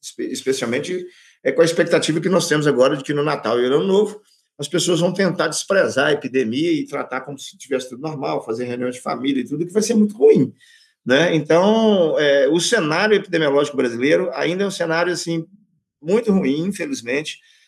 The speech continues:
É, não podemos ainda contar com vacina. A perspectiva de vacina pra controlar a curva epidêmica em menos de um ano, nós não temos essa perspectiva. Ainda que a vacina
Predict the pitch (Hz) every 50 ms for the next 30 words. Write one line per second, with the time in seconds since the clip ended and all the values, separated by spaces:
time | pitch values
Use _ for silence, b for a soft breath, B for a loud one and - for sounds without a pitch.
0 | b b b _ _ - 127 135 139 135 147 156 170 202 233 - 233 202 143 151
1 | 165 175 160 156 160 160 160 160 - 147 139 - 139 - 135 127 113 104 104 -
2 | - 120 135 151 147 147 143 139 - 143 - - 160 156 156 160 165 143 127 -
3 | - - 175 170 170 156 147 - 139 135 - - 151 143 - 143 131 127 131 135
4 | 135 131 - 135 135 143 139 135 131 107 117 117 117 123 117 - 123 120 143 151
5 | 180 185 160 160 175 190 196 165 170 175 143 139 151 156 151 156 156 151 - 165
6 | 220 220 - - 170 196 190 160 156 - - - - 131 - - 127 113 - -
7 | 139 147 156 B B B B B B B B - 127 165 190 208 226 220 226 220
8 | 208 190 170 - 170 175